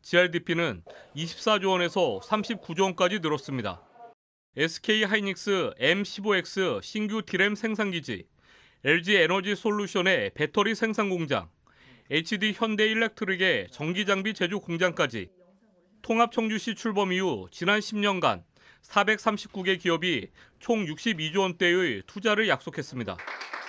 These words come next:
지역 경제 성장 기반도 바이오와 반도체, 이 차 전지 등 첨단 산업 중심으로 재편되고 있습니다.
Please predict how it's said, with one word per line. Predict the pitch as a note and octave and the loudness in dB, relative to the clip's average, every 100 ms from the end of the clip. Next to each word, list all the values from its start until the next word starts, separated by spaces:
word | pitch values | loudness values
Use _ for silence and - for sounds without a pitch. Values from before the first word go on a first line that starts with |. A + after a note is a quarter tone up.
| - - - | -14 -18 -6
지역 | - G#3 | 2 2
경제 | - G#3 G#3 | 4 2 2
성장 | G#3 G#3+ G#3+ G3+ | 0 0 0 0
기반도 | F3+ F3 E3+ F3 A#2 F2+ | 2 2 4 0 0 -4
바이오와 | - C#3+ F#3+ G3+ G#3+ | 0 0 2 2 2
반도체, | G#3 E3 E3+ D#3+ C#3 G2 - - - - | 2 0 0 -2 -2 -4 -6 -18 -18 -14
이 | D3+ | -4
차 | G#3+ F#3 | 0 2
전지 | F3 D#3+ | 2 0
등 | D#3+ F3 G#2 F#2+ | 0 0 0 -8
첨단 | - G#3 G#3+ G#3+ | -4 -2 0 0
산업 | G#3 G#3 F3+ | 0 -2 -2
중심으로 | F3+ E3+ F#3 F#3 A3 | -6 -4 -4 -2 -4
재편되고 | F3 - E3+ D#3 C3 | -4 -4 -2 -2 -4
있습니다. | - A2+ F#2+ | -6 -6 -6